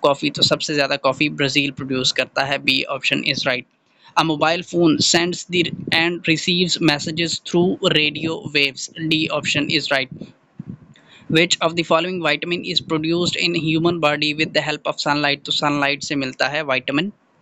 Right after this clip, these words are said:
D, A option is right। When did Taliban officially took over Afghanistan for the first time, पहली मर्तबा तालिबान की हुकूमत आई, नाइनटीन नाइंटी सिक्स में,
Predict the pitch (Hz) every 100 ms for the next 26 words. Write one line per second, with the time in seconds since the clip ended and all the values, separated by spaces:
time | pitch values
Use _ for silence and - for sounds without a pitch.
0 | 143 139 135 - - 151 139 - 143 139
1 | 131 139 127 - _ - - - 156 165
2 | 175 175 - 147 156 156 160 165 - -
3 | _ 156 170 156 175 175 170 165 - 147
4 | 156 151 - 147 151 147 160 156 - 143
5 | 135 151 147 151 143 156 147 151 147 135
6 | 147 139 131 131 127 131 135 135 131 127
7 | 123 127 135 160 139 135 131 147 156 147
8 | 135 - 160 113 - 165 - - 147